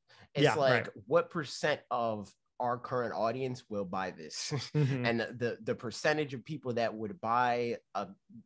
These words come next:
Speaker 1: Wave Race game on the Nintendo Wii U is not enough people
Speaker 2: <laughs>
Speaker 1: gross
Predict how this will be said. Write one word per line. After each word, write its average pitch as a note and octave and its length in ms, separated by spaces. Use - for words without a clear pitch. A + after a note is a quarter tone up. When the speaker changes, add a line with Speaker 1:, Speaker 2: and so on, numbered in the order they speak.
Speaker 1:
Wave C#3+ 320
Race B2 240
game A2+ 320
on G#2+ 220
the G2 80
Nintendo G2+ 500
Wii A#2 220
U D3 400
is A#2+ 260
not C3+ 460
enough B2 400
people G2 720
Speaker 2:
<laughs> - 140
Speaker 1:
gross D#3 580